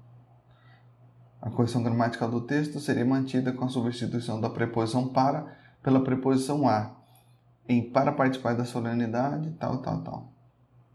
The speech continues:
Uhum. O verbo convidar foi empregado como transitivo direto e indireto. Convidar alguém para a algo. Para ou a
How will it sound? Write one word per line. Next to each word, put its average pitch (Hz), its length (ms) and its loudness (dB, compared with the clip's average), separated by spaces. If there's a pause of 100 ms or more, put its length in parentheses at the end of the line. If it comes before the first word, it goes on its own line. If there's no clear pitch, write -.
(380)
Uhum. 110 540 -2 (380)
O 110 120 -2
verbo 113 580 2
convidar 151 920 0 (1000)
foi 123 160 4
empregado 123 680 4
como 127 300 0
transitivo 139 560 -2
direto 120 500 -2
e 131 40 4
indireto. 131 560 0 (100)
Convidar 117 720 0
alguém 113 680 0 (100)
para 131 480 0 (880)
a 160 420 2 (120)
algo. 107 560 -2 (240)
Para 135 420 2 (320)
ou 113 320 -2
a 107 340 0